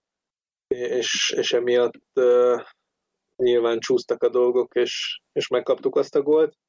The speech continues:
Utána meg, ami a, a hosszabbításban történt, tehát hogyha az egyik oldalon nem lőnek be egy nagy helyzetet, akkor utána a másik oldal be fogja lőni, tehát hogy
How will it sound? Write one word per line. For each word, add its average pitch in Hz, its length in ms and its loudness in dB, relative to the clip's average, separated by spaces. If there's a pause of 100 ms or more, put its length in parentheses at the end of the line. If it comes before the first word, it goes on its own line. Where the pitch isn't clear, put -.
(720)
Utána 143 340 0
meg, 143 160 0
ami 139 200 2
a, 135 220 2
a 135 100 2
hosszabbításban 127 800 0
történt, 123 440 0
tehát 127 180 -4
hogyha 127 560 0 (1900)
az 143 100 -4
egyik 135 260 0
oldalon 135 400 0
nem 135 220 0
lőnek 131 320 0
be 131 80 0
egy 127 120 2
nagy 127 180 0
helyzetet, 123 480 0
akkor 117 220 0
utána 123 300 0
a 123 60 0
másik 120 340 -2
oldal - 320 0
be 123 160 -2
fogja - 300 0
lőni, 123 320 0
tehát - 340 -6
hogy - 220 -2